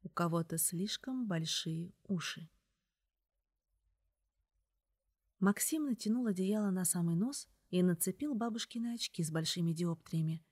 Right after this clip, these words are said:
которые сильно увеличивали ему глаза, что объясняло, почему наивная шапка задалась этим вопросом. Мы смеялись, когда Макс пытался в них ходить. Мало того, что ничего не видел,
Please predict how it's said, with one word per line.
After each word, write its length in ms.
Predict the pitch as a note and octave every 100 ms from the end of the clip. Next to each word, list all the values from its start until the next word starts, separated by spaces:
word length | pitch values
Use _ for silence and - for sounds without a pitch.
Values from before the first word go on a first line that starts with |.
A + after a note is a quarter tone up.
| _ _
которые 400 | - E3+ E3+ E3+
сильно 400 | D#3+ - C4 B3+
увеличивали 540 | F3+ F3+ G3 G#3 F#3 F3+
ему 180 | F#3
глаза, 460 | F3+ F#3+ E3+ D#3 D3 - _ -
что 220 | - F3
объясняло, 480 | D#3 F3 - A#3+ G#3+
почему 380 | E3+ - E3+ E3+
наивная 400 | E3+ E3 E3 E3+
шапка 400 | B3 A#3+ - E3+
задалась 440 | E3 E3 E3+ F3
этим 220 | E3+ E3+
вопросом. 560 | F3 F#3 D#3+ D3 D3 D3+ _ _ _ _ _ _ _ -
Мы 140 | A3+
смеялись, 500 | - C4+ C#4 G#3 E3+
когда 300 | - D#3 F3
Макс 240 | A#3 C#4+ -
пытался 400 | E3+ A3 G#3+ G3
в 40 |
них 180 | G3+ -
ходить. 460 | A3 F3 D3+ - _ _ _ _
Мало 320 | G#3+ A#3+ F#3
того, 240 | F3 F3 F3
что 160 | -
ничего 320 | F3+ F3 G3 F3+
не 160 | F#3+
видел, 380 | C4+ G#3+ D#3+